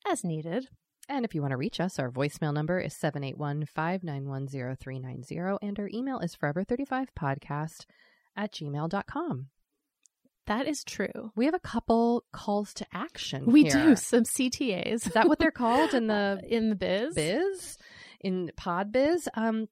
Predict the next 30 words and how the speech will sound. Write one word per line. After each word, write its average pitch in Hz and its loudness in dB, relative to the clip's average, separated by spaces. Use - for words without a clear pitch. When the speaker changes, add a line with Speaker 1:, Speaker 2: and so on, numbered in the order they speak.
Speaker 2:
the 226 2
first - -2
thing 415 -6
we 311 -2
want 190 0
to 156 -2
mention 147 -4
is - -10
that - -6
we 175 -4
are 330 -2
working 180 -2
on 147 -2
a 143 -2
future 165 -6
episode - -6
about 143 0
dupes. - -8
Product 262 2
dupes. - -6
So 180 4
what 214 -2
that 220 -2
might 160 -2
be 131 -8
is 131 -8
a 147 0
more 156 -2
affordable 208 -4
product 127 -8